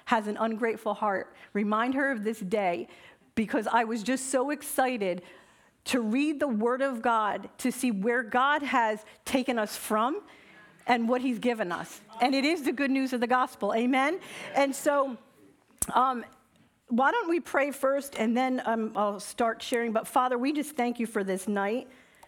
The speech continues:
I thank you for every single person that's in here, Lord God. I thank you for every person under the sound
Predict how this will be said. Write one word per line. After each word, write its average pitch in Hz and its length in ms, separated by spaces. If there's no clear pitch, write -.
I 226 140
thank 311 320
you 269 80
for - 160
every 254 300
single 277 280
person 262 360
that's 202 280
in 226 140
here, 208 220
Lord 185 280
God. 170 360
I 226 120
thank 269 300
you 311 80
for 262 160
every 254 280
person 262 420
under 208 240
the 202 100
sound 247 420